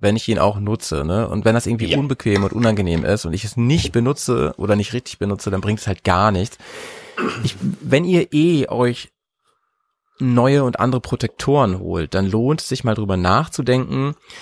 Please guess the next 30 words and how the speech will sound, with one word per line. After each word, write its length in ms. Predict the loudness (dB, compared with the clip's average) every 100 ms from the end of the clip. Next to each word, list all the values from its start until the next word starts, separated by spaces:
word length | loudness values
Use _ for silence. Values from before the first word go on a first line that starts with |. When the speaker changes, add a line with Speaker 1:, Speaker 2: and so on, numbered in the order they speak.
| -20 -18
Speaker 1:
sich 220 | -4 -4
Protektoren 640 | 0 0 0 0 0 2 0
zu 180 | -2 -2
holen, 300 | 0 0 0
die 380 | -4 -2 0 0
ich 200 | -2 -2
unabhängig 560 | 2 2 2 2 0
von 140 | 0 0
der 100 | 2
Jacke 280 | 0 -2 -6
trage. 600 | -6 -8 -6 -10 -12 -8
Weil 100 | 0
dann 140 | 0 2
trenne 240 | 2 2
ich 100 | 2
mich 100 | 0
davon 260 | 2 2 2
und 140 | 0 0
das 100 | 0
sind 120 | 2
dann 80 | 2
auch 140 | 2 0
vor 160 | 0
allem 260 | 2 2 2
Dinge, 200 | 2 0
die 80 | 0
kann 140 | 0
ich 100 | 0
auch 80 | -2
so 280 | -2 -4 -4